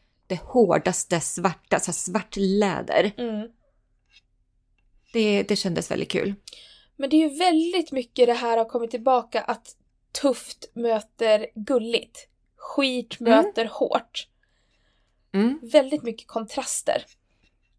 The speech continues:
Speaker 1: Väldigt så. En, en färg som är liksom nu höstens, woo,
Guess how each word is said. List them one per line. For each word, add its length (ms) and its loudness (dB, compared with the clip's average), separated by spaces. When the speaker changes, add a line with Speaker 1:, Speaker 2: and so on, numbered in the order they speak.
Speaker 1:
Väldigt 420 2
så. 300 -4
En, 300 4
en 180 2
färg 540 0
som 460 2
är 260 6
liksom 480 0
nu 160 2
höstens, 840 0
woo, 680 4